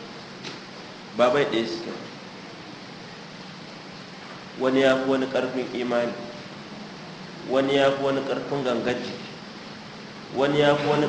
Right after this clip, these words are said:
ƙarfin imani da gangar jiki gaba ɗaya. Saboda haka, wanda ya fifice ka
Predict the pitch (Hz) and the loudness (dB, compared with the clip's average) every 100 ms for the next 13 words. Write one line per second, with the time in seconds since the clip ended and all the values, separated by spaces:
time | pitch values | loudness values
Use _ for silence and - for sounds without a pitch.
0 | - 147 147 151 151 147 151 156 151 151 | 4 2 4 2 -2 -2 0 4 8 8
1 | 151 127 113 107 107 123 120 95 - - | 6 4 2 0 0 -2 -2 -8 -10 -6
2 | 107 107 117 117 117 - - - - - | -2 2 4 4 2 0 -8 -12 -14 -14
3 | - - - - - - - - - - | -14 -14 -14 -14 -14 -14 -14 -14 -14 -14
4 | - - - - 160 160 156 151 147 165 | -14 -12 -6 2 8 12 10 10 6 6
5 | - 180 175 156 147 - 131 - 147 156 | 6 4 2 0 -2 -2 -2 0 -2 0
6 | 143 | -2